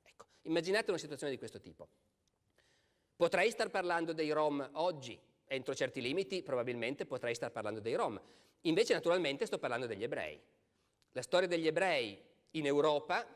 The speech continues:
per tutto il Medioevo e l'epoca moderna, potrebbe essere descritta esattamente in questi termini. Quello che voglio dire è che appunto,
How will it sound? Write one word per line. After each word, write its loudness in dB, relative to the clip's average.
per 0
tutto 2
il 4
Medioevo 2
e 0
l'epoca -2
moderna, -2
potrebbe -2
essere -2
descritta -6
esattamente -2
in -8
questi -10
termini. -20
Quello 6
che -2
voglio 4
dire 0
è -4
che -6
appunto, -4